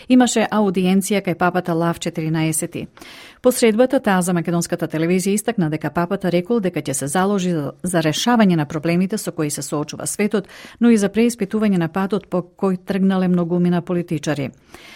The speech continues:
Председателката имаше средба и со председателот на Италија, Серджо Матарела, кој истакнал дека Европската Унија не смее да дозволи Македонија да биде жртва за, на индет-, идентитетски прашања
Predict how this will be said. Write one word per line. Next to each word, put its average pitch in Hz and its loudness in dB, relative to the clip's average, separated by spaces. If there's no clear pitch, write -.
Председателката 220 2
имаше 196 0
средба 196 -2
и 165 0
со 160 -6
председателот 170 -2
на 160 -2
Италија, 175 -2
Серджо 160 -6
Матарела, 180 -2
кој 214 2
истакнал 202 0
дека 175 -2
Европската 196 -2
Унија 202 2
не 220 2
смее 196 0
да 160 -2
дозволи 190 0
Македонија 202 2
да 170 -2
биде 160 -2
жртва 208 -2
за, 202 -4
на 208 0
индет-, 170 0
идентитетски 180 0
прашања 202 0